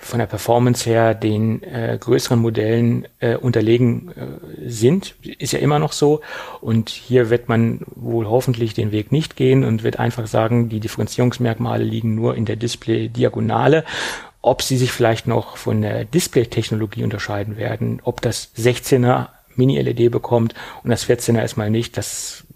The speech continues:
weiß man nicht. Da setze ich jetzt mal Fragezeichen dahinter. Aber von der Performance sollen die Geräte auf Augenhöhe, ähm, sich gegenüberstehen. Und das lässt natürlich auch den Preis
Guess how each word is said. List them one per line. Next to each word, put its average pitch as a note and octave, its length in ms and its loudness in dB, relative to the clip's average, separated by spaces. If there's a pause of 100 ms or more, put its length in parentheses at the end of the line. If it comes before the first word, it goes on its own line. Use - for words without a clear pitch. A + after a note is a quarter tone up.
weiß B2+ 380 0
man C#3 140 4
nicht. D3+ 280 2
Da C3 140 -2
setze B2 220 0
ich A#2+ 60 -2
jetzt - 60 -12
mal A#2 80 -2
Fragezeichen B2+ 600 0
dahinter. A#2+ 460 0 (680)
Aber A2+ 720 4
von G#2+ 200 -2
der G#2+ 80 -2
Performance C3 800 0
sollen A2+ 380 2
die G#2+ 120 -8
Geräte G#2 600 -4
auf - 260 -6
Augenhöhe, A2+ 640 0 (160)
ähm, A2+ 540 -10
sich A#2 180 -6
gegenüberstehen. B2 720 0 (380)
Und A2+ 280 0
das - 360 0 (200)
lässt A#2+ 280 0
natürlich A#2+ 420 -2
auch A#2 260 0
den A2+ 160 -4
Preis A2+ 500 0